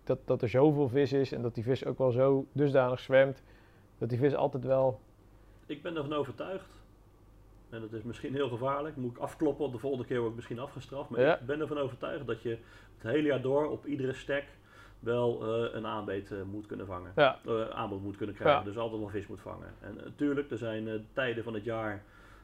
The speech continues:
Speaker 2: ehm, dan ligt de bulk van de vis op de ene helft van het water en op de andere
Speaker 1: Ja.
Speaker 2: helft van het water is het echt schrapen. Daar doe je niks aan, maar ik denk altijd wel dat je altijd wel een visje kan vangen.
Speaker 1: Ja,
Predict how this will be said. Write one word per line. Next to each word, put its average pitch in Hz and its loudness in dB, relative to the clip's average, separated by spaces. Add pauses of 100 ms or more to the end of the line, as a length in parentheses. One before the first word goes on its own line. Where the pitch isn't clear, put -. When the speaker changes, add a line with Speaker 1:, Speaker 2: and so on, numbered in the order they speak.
(140)
Speaker 2:
ehm, 95 -6 (320)
dan 110 -8
ligt 107 -6
de - -10
bulk 120 0
van 120 -6
de 110 -4
vis 113 -4
op 110 -16
de 123 -4
ene 120 0
helft 110 -4
van 120 -6
het 107 -10
water 110 -4
en 110 -6
op 107 -10
de - -6
andere 135 4
Speaker 1:
Ja. 147 8
Speaker 2:
helft 113 2
van 110 -8
het 113 -8
water 107 -2
is 117 -8
het - -20 (120)
echt - -8 (200)
schrapen. 135 -2 (1700)
Daar 107 -12
doe 113 0
je 104 0
niks 120 -6
aan, 131 -4
maar 98 -6
ik 107 -16
denk 95 -8
altijd 104 -8
wel 104 -4
dat 104 -6
je 110 -4
altijd 113 -8
wel 117 -6
een 123 -6
visje 113 -6 (100)
kan 117 -6
vangen. 104 -4
Speaker 1:
Ja, 82 -4